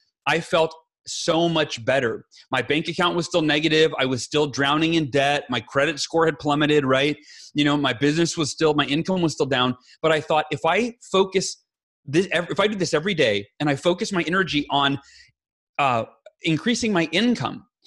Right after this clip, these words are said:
and I, I do meditation around gaining the clarity and the confidence to increase my income, and I do affirmations around increasing my income, right? At that point,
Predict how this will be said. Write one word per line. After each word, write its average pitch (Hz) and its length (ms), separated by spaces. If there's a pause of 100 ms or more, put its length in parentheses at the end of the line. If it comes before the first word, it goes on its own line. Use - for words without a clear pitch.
(160)
and 165 100
I, 160 160
I 151 120
do 170 380
meditation 165 840
around 156 560
gaining 170 400
the 143 80
clarity 165 480
and 135 100
the 127 60
confidence 160 560
to 147 100
increase 165 300
my 147 120
income, 147 300
and 131 60
I 127 60
do 143 100
affirmations 160 600
around 147 100
increasing 143 320
my 147 60
income, 151 240
right? 147 120
At 151 80
that 202 220
point, 160 240